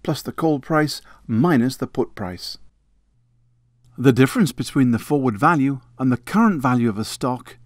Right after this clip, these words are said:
is a function of interest rates and dividends. Because option prices are based on the forward value of the underlying product, it is crucial that options investors consider the effects of dividends and interest rates when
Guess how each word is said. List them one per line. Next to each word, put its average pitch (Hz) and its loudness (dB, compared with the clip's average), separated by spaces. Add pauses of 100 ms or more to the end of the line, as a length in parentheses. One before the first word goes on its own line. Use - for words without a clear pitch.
is 165 -2
a 208 0
function 240 -4
of 170 -2
interest 143 -4
rates 110 -4
and 143 -2
dividends. 120 -2 (1400)
Because 175 2
option 127 0
prices 127 0
are 113 0
based 156 -2
on 147 0
the 123 2
forward 156 0
value 139 0
of 113 -6
the 135 0
underlying 117 -2
product, 165 -4 (220)
it 196 2
is 220 -2
crucial 220 -2
that 123 -4 (140)
options 113 -4
investors 147 0 (160)
consider 190 2 (240)
the 135 4
effects 160 -2
of 117 -6
dividends 143 -2 (300)
and 123 0
interest 131 -2
rates - -4 (240)
when 180 0